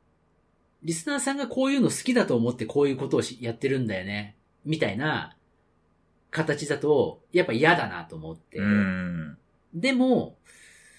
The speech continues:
Speaker 1: えー、なんて言うんだろうな。リスナーが分かってくれなくても僕が話したいことを話してるからいいんだよっていうぐらい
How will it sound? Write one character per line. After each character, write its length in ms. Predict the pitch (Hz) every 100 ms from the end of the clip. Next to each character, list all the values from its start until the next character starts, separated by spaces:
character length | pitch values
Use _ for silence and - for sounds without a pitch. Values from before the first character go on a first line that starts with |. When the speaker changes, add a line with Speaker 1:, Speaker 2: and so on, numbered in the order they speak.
| _ _
Speaker 1:
え 1400 | 110 110 107 104 104 101 98 98 95 92 92 90 87 - _ _ _ _ _ _ _ _
ー、 40 |
な 120 | 131 127
ん 60 |
て 80 | 117
言 20 |
う 20 |
ん 20 | 85
だ 60 |
ろ 60 | 82
う 20 |
な。 240 | 95 87 _ _ _ _ _ _ _ -
リ 140 | 147
ス 140 | 147 202
ナ 300 | 226 226 220
ー 180 | 190 - _ _ 156
が 140 | 175
分 120 | 143
か 80 | 147
っ 40 | 240
て 80 |
く 100 | 160
れ 80 | 147
な 100 | 180
く 40 | 180
て 80 |
も 100 | 127
僕 200 | 104 127
が 80 | 165
話 200 | 160 151
し 20 |
た 80 | 202
い 40 | 156
こ 80 |
と 100 | 117
を 20 | 101
話 220 | 120 143
し 40 |
て 60 | 123
る 60 |
か 80 | 110
ら 60 | 104
い 80 | 156
い 40 |
ん 80 | 151
だ 120 | 117
よ 220 | 92 78 _ _ _ _ _
っ 20 | _
て 320 | 202 156 -
い 120 | 143 165
う 100 | 175
ぐ 140 | 180
ら 120 | 156
い 300 | 107 98 95